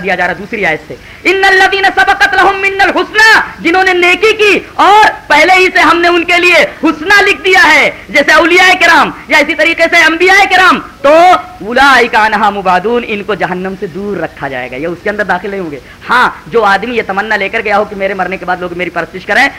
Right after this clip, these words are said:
تو اس کو بھی جہنم کے اندر ڈال دیا جائے گا۔ یہ جواب دیا گیا ہے۔ دو سوالات پیدا ہوتے تھے تو دونوں سوالات کے جوابات دیے گئے کہ بت کیوں جائیں گے؟ اس وجہ سے کہ تاکہ ان کو عبرت ہو کہ ان کی پوجا کر رہے تھے، یہ بھی میرے ساتھ آ رہے ہیں۔ اور دوسرا سوال یہ پیدا ہوا کہ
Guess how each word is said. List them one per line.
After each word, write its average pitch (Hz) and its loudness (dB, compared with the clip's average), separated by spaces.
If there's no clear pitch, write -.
تو 277 2
اس 202 -8
کو 208 -10
بھی 190 -10
جہنم 180 -8
کے 196 -10
اندر 190 -8
ڈال 147 -10
دیا 120 -18
جائے 101 -20
گا۔ - -20
یہ 160 -8
جواب 175 -6
دیا 156 -8
گیا 127 -10
ہے۔ 120 -18
دو 220 -4
سوالات 214 -4
پیدا 208 -2
ہوتے 220 -2
تھے 302 2
تو 233 -2
دونوں 226 -2
سوالات 202 -2
کے 214 -4
جوابات 170 -4
دیے 147 -6
گئے 143 -8
کہ 262 -6
بت 220 -2
کیوں 403 0
جائیں 370 2
گے؟ 359 2
اس 311 0
وجہ 294 2
سے 285 2
کہ 254 -4
تاکہ 247 0
ان 269 -2
کو 269 0
عبرت 294 0
ہو 302 4
کہ 240 -6
ان 254 -4
کی 254 -10
پوجا 254 -4
کر 269 -4
رہے 285 0
تھے، 277 -6
یہ 269 0
بھی 254 0
میرے 247 0
ساتھ 262 -4
آ 160 -2
رہے 147 -6
ہیں۔ 131 -10
اور 254 2
دوسرا 254 -2
سوال 254 0
یہ 247 -2
پیدا 220 0
ہوا 214 2
کہ 311 2